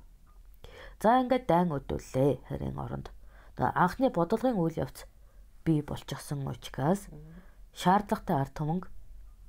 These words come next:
Speaker 1: дайнаас өмнө нүүлэгдэж байсан.
Speaker 2: Мгм.
Speaker 1: Тэгэхээр дайны цэвэр оролцогч бол тухайн одоо өдөр-, өөрийнх нь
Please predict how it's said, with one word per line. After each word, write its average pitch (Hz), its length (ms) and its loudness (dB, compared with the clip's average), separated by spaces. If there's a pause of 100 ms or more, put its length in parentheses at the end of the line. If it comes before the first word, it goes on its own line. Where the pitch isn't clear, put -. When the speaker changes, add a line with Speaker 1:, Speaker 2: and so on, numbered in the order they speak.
(180)
Speaker 1:
дайнаас 175 400 2
өмнө 147 240 -2
нүүлэгдэж - 480 -4
байсан. - 320 -18 (400)
Speaker 2:
Мгм. 151 460 -16 (1300)
Speaker 1:
Тэгэхээр 160 160 2 (320)
дайны 220 320 4
цэвэр 208 320 4
оролцогч 151 640 -2 (160)
бол 175 160 4 (560)
тухайн 170 480 2 (160)
одоо 131 400 2
өдөр-, - 400 -2
өөрийнх 185 480 6
нь 160 160 2